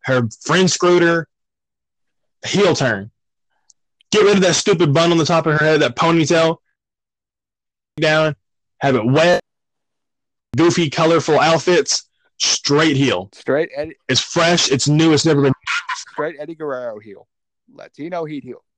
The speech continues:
Speaker 2: Yeah.
Speaker 1: Exactly.
Speaker 2: Come out with a
Speaker 1: Exactly.
Speaker 2: towel over you, you got the wet hair, you're, you're giving the crowd just this disdain look, like, "Can't believe I ever saw anything, you jerks." You know,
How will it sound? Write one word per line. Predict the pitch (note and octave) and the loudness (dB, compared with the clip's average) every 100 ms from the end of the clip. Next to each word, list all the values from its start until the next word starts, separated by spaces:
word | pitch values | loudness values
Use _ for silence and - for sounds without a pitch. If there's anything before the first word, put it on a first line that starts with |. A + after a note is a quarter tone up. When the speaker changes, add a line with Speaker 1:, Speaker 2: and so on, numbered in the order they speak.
| _ | _
Speaker 2:
Yeah. | C3 G#2+ _ _ _ - | -20 -20 _ _ _ -4
Speaker 1:
Exactly. | D#3 C#3 E3+ D3 C#3+ | -2 0 0 -2 -2
Speaker 2:
Come | D#3+ | -6
out | F3 D3+ | -8 -12
with | D3 | -16
a | C3+ _ _ _ _ | -18 _ _ _ _
Speaker 1:
Exactly. | - C3+ C3 C#3+ - B2 A2 G2 | -4 -2 -4 -2 -2 -2 -2 -6
Speaker 2:
towel | |
over | F#2+ | -6
you, | C3+ | -14
you | |
got | A#2 A#2 | -18 -20
the | G#2+ | -18
wet | C3 D3 | -14 -14
hair, | B2+ B2 B2 B2 A#2+ A2 | -14 -16 -16 -16 -18 -20
you're, | F#2+ _ _ | -20 _ _
you're | C3 | -20
giving | A#2+ B2+ B2 | -16 -16 -16
the | A#2 | -20
crowd | _ B2+ B2+ C3 B2+ _ _ _ _ _ | _ -12 -10 -10 -12 _ _ _ _ _
just | C#3 B2 _ | -12 -12 _
this | A#2 _ | -20 _
disdain | _ _ _ D3+ C#3+ C3 A#2 | _ _ _ -14 -14 -14 -18
look, | A2+ B2 B2+ B2 _ _ _ _ | -16 -14 -14 -20 _ _ _ _
like, | G#2+ F#2 _ _ _ _ _ _ | -20 -20 _ _ _ _ _ _
"Can't | _ A2+ F2 _ | _ -20 -20 _
believe | _ F#2+ F#2 | _ -20 -20
I | F#2+ | -20
ever | F#2 F2+ C#3 | -20 -16 -16
saw | - - - G#2+ G2 | -16 -20 -14 -12 -12
anything, | G#2 G#2 - - - | -16 -20 -20 -20 -20
you | G#2 G#3 G#3 _ _ _ | _ -20 -20 _ _ _
jerks." | - C3 A#2+ - - _ _ _ | -8 -6 -6 -8 -20 _ _ _
You | C#3 | -4
know, | C3+ | -4